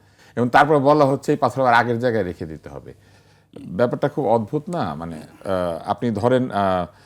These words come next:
কেউ চুরি করেছে, আপনি চোরের শাস্তি বিধান না করে আপনি বললেন যে চোরকে যে ঠিক যেই রাস্তা দিয়ে চুরি করেছো সেই রাস্তা দিয়ে ঢুকে জিনিসগুলো রেখে আসো।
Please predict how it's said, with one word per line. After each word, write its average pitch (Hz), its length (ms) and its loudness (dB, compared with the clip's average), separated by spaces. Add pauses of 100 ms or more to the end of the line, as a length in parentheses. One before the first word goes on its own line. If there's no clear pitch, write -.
(220)
কেউ 131 160 2
চুরি 165 240 0
করেছে, 98 340 -4
আপনি 90 220 -4
চোরের 135 260 0
শাস্তি 131 360 -2
বিধান 139 220 0
না 139 180 -4
করে 90 320 -8 (440)
আপনি 113 240 -2
বললেন 123 420 0
যে 120 280 0
চোরকে 120 360 -2
যে 113 100 -4
ঠিক 127 220 -6
যেই 143 200 4
রাস্তা 147 260 2
দিয়ে 139 160 0
চুরি 143 240 -2
করেছো 87 420 -6
সেই 127 200 -4
রাস্তা 135 240 -2
দিয়ে 120 180 -4
ঢুকে 110 280 -8
জিনিসগুলো 92 440 -6
রেখে 80 260 -10
আসো। 139 260 -10